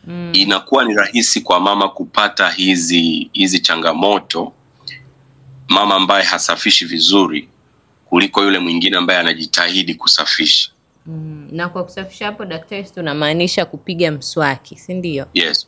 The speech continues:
Speaker 2: kupiga
Speaker 1: Mm.
Speaker 2: mswaki
Speaker 1: Mm.
Speaker 2: vizuri inavyotakiwa, kila jino limefikiwa, na mara mbili kwa siku, angalau mara mbili kwa siku.
Speaker 1: Okay.
Speaker 2: Yeah.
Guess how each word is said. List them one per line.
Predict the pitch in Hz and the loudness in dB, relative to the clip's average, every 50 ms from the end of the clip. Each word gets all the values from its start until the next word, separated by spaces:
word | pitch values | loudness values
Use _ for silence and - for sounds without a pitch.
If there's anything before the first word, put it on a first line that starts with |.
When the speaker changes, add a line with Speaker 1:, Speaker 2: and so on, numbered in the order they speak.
| _ _ | _ _
Speaker 2:
kupiga | _ 92 90 92 87 82 | _ -2 0 0 0 0
Speaker 1:
Mm. | |
Speaker 2:
mswaki | 80 - - 87 98 101 104 107 - - - - 110 110 113 - - _ | 2 0 0 2 2 4 2 2 0 -2 -2 0 2 0 0 -2 -4 _
Speaker 1:
Mm. | - 165 165 156 151 147 143 143 143 - | -8 -8 -6 -6 -6 -8 -10 -12 -12 -6
Speaker 2:
vizuri | - - 82 82 - - 95 101 107 107 107 104 104 107 107 - - _ | -2 -2 0 2 2 2 2 2 2 2 4 4 2 2 0 -2 -4 _
inavyotakiwa, | - - 85 92 98 95 95 92 90 - - 82 - - 101 95 87 85 | -8 -2 0 0 0 2 0 0 0 0 -2 -2 0 2 2 2 2 2
kila | - 92 92 85 | 0 0 0 0
jino | 80 87 95 92 90 | 2 2 2 2 4
limefikiwa, | 82 80 80 76 78 - - - - - - - 113 117 113 113 113 113 117 117 - _ _ _ - _ _ _ _ | 2 2 0 0 0 -2 -2 -2 -4 -2 2 4 4 6 6 4 4 2 0 -2 -8 _ _ _ -20 _ _ _ _
na | - 85 82 | -4 -2 0
mara | 85 85 85 85 85 85 | 2 2 2 2 2 2
mbili | 85 85 95 95 90 90 | 2 2 2 2 0 -2
kwa | 90 - - 87 | -2 -2 0 2
siku, | - - - 90 85 82 82 - - | 2 2 2 2 0 -2 -4 -2 0
angalau | 90 92 92 90 90 92 95 95 98 95 | 0 2 2 2 2 4 4 4 4 2
mara | 90 82 80 80 78 | 2 0 0 0 0
mbili | 80 78 82 82 85 | 0 0 2 2 2
kwa | 82 - - - | 0 0 -2 0
siku. | - - - - - _ _ _ _ _ | 0 -2 -2 -4 -8 _ _ _ _ _
Speaker 1:
Okay. | 170 175 160 165 - - 156 147 147 156 - - _ _ _ _ _ _ _ _ _ _ _ _ _ _ _ | -2 -2 -2 -2 -4 -8 -8 -8 -8 -10 -12 -14 _ _ _ _ _ _ _ _ _ _ _ _ _ _ _
Speaker 2:
Yeah. | - - - - | -4 -4 -4 -4